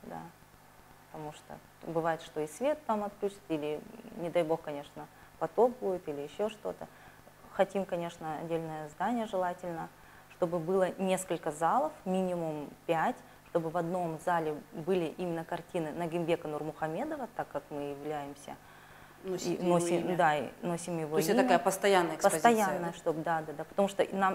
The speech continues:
Speaker 1: из-за этого приходится менять часто картины. Хотелось бы, чтоб-, и тогда, если будет один зал полностью на Гимбек Нурмухамедова, тогда и будет оцифрование,
Speaker 2: Мгм.
Speaker 1: думаю.
Speaker 2: То есть это проблема номер один, это
Speaker 1: Да.
Speaker 2: как бы вам нужно новое помещение?
Speaker 1: Да,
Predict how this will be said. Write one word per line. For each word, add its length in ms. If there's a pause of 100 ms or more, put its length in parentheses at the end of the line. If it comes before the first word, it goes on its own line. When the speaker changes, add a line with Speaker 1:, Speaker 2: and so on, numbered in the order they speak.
Speaker 1:
из-за 160
этого 200
приходится 600 (840)
менять 420 (260)
часто 380
картины. 600
Хотелось 400
бы, 140
чтоб-, 240
и 80
тогда, 320
если 220
будет 280 (140)
один 340
зал 300 (320)
полностью 600 (200)
на 80
Гимбек 340
Нурмухамедова, 560
тогда 240
и 60
будет 260
оцифрование, 760
Speaker 2:
Мгм. 100 (340)
Speaker 1:
думаю. 120
Speaker 2:
То 40
есть 120
это 160
проблема 480
номер 240
один, 240
это 380
Speaker 1:
Да. 180
Speaker 2:
как 100
бы 80
вам 120
нужно 200
новое 220
помещение? 600
Speaker 1:
Да, 240